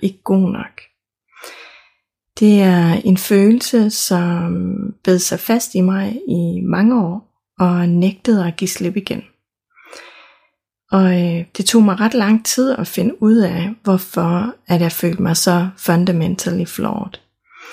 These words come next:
Fordi der var ikke noget, som jeg sådan helt præcis kunne pege på, som havde skabt den følelse. Det var også noget, som jeg skammede mig over,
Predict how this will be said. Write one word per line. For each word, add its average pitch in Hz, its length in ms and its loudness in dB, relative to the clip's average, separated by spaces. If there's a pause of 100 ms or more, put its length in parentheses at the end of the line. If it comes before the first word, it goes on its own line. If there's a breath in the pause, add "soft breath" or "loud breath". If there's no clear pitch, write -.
(760 loud breath)
Fordi 214 200 4
der 208 120 4
var 185 140 0
ikke 202 240 0
noget, 196 760 2
som 170 640 -2
jeg 180 120 -6
sådan 202 200 2
helt 233 400 2
præcis 185 440 -6
kunne - 240 -10
pege 185 420 0
på, 175 340 -4
som 170 280 -4
havde 180 320 -6
skabt - 420 -8
den - 160 -6
følelse. - 540 -8 (1400 loud breath)
Det 196 120 2
var 190 80 0
også - 320 0
noget, 190 400 2
som 170 480 -4
jeg 190 120 -6
skammede 202 480 0
mig 233 120 0
over, 190 340 -4